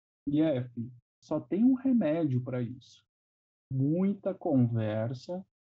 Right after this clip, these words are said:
e abrir os seus planos, né, pra outra pessoa saber que você tem um objetivo, que ela faz parte desse objetivo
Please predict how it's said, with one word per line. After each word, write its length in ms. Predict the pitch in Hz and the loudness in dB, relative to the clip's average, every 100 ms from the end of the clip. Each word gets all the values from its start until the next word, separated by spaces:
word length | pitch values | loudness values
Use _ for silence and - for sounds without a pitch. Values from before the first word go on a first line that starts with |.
| _ _ - | _ _ -10
e 360 | 180 214 262 - | 0 2 2 0
abrir 640 | 208 247 175 190 240 247 | -4 0 0 6 8 8
os 140 | 165 - | 6 0
seus 240 | 147 127 | 0 -2
planos, 1120 | - 135 131 143 151 180 233 285 - - - - | -2 2 2 4 2 2 2 0 -4 -18 -14 0
né, 440 | 127 131 202 247 - _ | 4 4 2 -2 -6 _
pra 180 | 160 170 | -4 0
outra 540 | 139 170 269 262 240 | 4 4 2 0 -6
pessoa 480 | 208 165 127 156 190 | -4 -2 -2 -4 -6
saber 560 | 196 339 320 247 311 311 | -4 -4 0 2 0 -2
que 80 | 180 | -4
você 280 | 143 127 | -4 -2
tem 280 | 156 147 165 | -2 0 0
um 140 | 165 147 | 0 0
objetivo, 1120 | 139 139 214 - - 190 202 208 196 190 190 _ _ _ | 0 0 -2 -2 -6 -2 2 2 2 0 0 _ _ _
que 100 | 160 | 0
ela 220 | 139 143 - | 0 -2 -2
faz 480 | 120 117 - - _ | -4 -4 -12 -20 _
parte 640 | - 175 214 180 131 - 123 | -6 -4 -2 -4 -6 -6 -2
desse 320 | 123 120 131 | -2 -4 -6
objetivo 1080 | 127 131 160 190 - 175 180 214 220 269 | -6 -4 -4 -6 -10 -8 -4 -2 0 -2